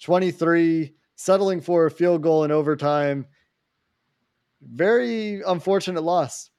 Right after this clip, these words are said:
The, the playoff road with Baltimore continuing to lose still exists,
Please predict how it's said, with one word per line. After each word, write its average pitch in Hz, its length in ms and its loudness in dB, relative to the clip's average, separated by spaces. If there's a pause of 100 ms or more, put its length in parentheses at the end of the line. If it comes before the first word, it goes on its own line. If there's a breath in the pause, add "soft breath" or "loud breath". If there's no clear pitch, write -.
(240)
The, 143 220 2
the 135 120 -2
playoff 175 520 2
road 185 580 2
with 143 220 -4
Baltimore 175 500 0
continuing 175 580 -2
to 151 120 -2
lose 185 400 0
still 220 260 0
exists, 220 600 -2